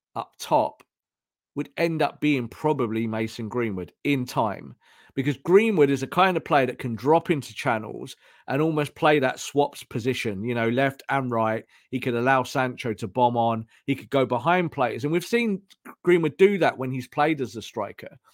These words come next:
is that he does like to check in and out. He's not a, a guy who just has to be on the last man. He doesn't really play like that. He doesn't really also play with his back to goal. He's not that type of striker. He wants to get involved. And I think that's what Pochettino would demand at United. You have, have a number nine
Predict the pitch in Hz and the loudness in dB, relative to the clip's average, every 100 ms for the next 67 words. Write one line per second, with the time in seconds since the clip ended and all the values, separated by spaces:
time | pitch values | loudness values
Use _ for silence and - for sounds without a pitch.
0 | _ _ 147 175 175 180 240 202 160 - | _ _ -4 0 0 2 2 4 2 0
1 | - 151 - 113 104 85 85 - _ - | -6 -4 -2 -4 -4 -6 -10 -16 _ -6
2 | 147 175 160 135 151 139 139 127 143 - | -2 0 0 -2 -4 2 4 4 -2 -6
3 | 127 - 117 117 113 117 117 110 131 123 | -8 -4 -2 -2 0 0 0 -2 -2 -2
4 | 101 110 131 160 117 117 - 151 143 110 | -2 -4 -6 -6 -8 -10 -2 0 2 0
5 | 104 92 104 - _ _ _ 165 180 156 | -4 -8 -12 -18 _ _ _ -4 -2 0
6 | 156 143 143 123 143 123 117 165 151 - | -2 0 -2 0 2 2 2 2 2 0
7 | 123 107 107 117 151 - 127 - 131 120 | -4 -2 -4 -2 -4 -4 -8 -4 -2 -2
8 | 107 - 190 175 - 131 151 156 - 123 | -4 -4 2 2 2 -2 -2 -4 -6 -4
9 | 131 117 113 156 120 110 113 _ _ _ | -4 -4 0 2 2 -2 -12 _ _ _
10 | - 139 156 202 160 156 156 - 147 - | -6 -4 0 -2 -2 -2 -2 0 -4 -4
11 | 131 - 135 120 120 98 120 135 123 113 | -6 -4 -2 -2 -4 -4 0 0 0 -4
12 | 107 104 104 107 123 127 120 120 120 143 | -6 -8 -6 -2 -2 -2 -6 -4 -2 -2
13 | 147 139 139 131 98 92 | -2 -2 0 -2 -2 -8